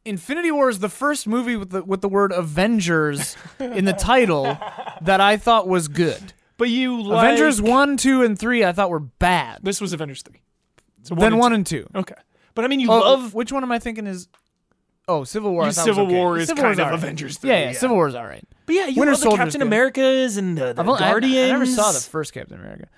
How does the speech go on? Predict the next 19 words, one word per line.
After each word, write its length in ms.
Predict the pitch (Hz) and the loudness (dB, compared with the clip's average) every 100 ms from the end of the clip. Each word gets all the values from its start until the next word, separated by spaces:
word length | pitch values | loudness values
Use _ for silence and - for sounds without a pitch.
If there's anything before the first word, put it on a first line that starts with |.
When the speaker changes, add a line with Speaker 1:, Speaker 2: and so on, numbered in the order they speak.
| - 240 | -20 -10
Speaker 2:
Okay. 120 | - | 0
Speaker 1:
I 60 | |
like 140 | - 180 | 0 2
Guardians 400 | 262 262 247 190 | 2 2 0 -2
one. 280 | 196 190 185 | 0 0 0
I 60 | |
didn't 280 | 170 180 220 | -2 -4 -2
like 120 | 214 | -4
Guardians 420 | 196 190 175 156 | 0 0 0 -6
two. 360 | - 143 135 139 | -8 -6 -4 -4
I 100 | 151 | -2
liked 300 | 160 175 165 | 0 0 0
Thor 380 | - - 180 185 | -6 -2 2 2
Speaker 2:
Okay. 80 | 156 | 2
Speaker 1:
Ragnarok. 840 | 160 196 180 151 143 139 151 - | 2 2 0 -2 -2 -2 -4 -6
I 120 | - 156 | -8 -2
liked 340 | 160 160 156 | 0 -2 -4
Winter 280 | 151 196 220 | -6 -2 0
Soldier. 680 | - 190 185 165 170 170 | 0 2 0 0 -2 -2